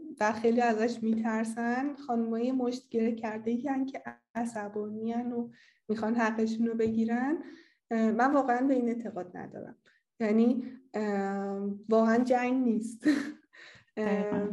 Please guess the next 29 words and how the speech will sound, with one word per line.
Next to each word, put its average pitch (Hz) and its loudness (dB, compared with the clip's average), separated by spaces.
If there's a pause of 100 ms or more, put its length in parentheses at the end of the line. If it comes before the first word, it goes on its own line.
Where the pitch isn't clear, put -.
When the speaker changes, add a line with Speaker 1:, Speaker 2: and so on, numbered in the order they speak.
(120)
Speaker 1:
و، 214 -2 (160)
ام، 208 -4 (600)
به 220 6
نظر 240 4
من، 269 0 (200)
اه، 220 -2
باید 226 0
خانم‌ها 277 0
تشویق 285 -2
بشن 359 2
که 339 0
بیان 302 0
توی 285 -4
حوزه‌های 233 0
مختلفی 240 -2
که - -6
علاقه 208 -2
دارن 220 0
کار 240 0
بکنن. - -8 (420)
یه 247 2
چیزی 302 2
که 330 4
داشتیم، 240 2
حالا 233 0
الان 226 0
فکر 247 -8
کنم 247 -4
صحبت 226 0